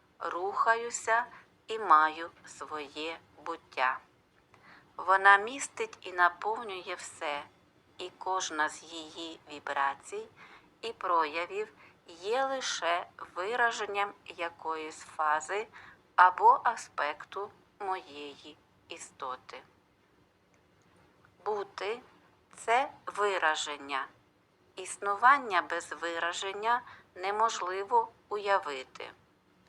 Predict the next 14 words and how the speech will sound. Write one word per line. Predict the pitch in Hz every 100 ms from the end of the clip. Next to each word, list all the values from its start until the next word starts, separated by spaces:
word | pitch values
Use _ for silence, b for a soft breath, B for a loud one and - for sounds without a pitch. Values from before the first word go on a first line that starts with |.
| _
Тож | - 175 170 - - 156 -
я, | 165 180 226 B B B -
все, | - - 254
що | 269 - 185
є, | 165 139 147 170 226 b b b -
постійно | 240 233 - - 151 160 185 196 - -
виражаю | 196 202 175 156 139 139 139 151 - -
себе. | - 170 165 156 131 - _ _ _ _ _ _ _ _ _ _ _ _ _ _ _ _ _ _ _
Виражаючи | 165 185 208 214 208 226 240 233 - 240
що? | - - 156 147 - _ _ _ _ _ _ _ _ _ _ _ _ _ -
Але | 175 175 180
якщо | 180 180 - - - 254
я | 233 165 147 139 147
все, | - - - 170 175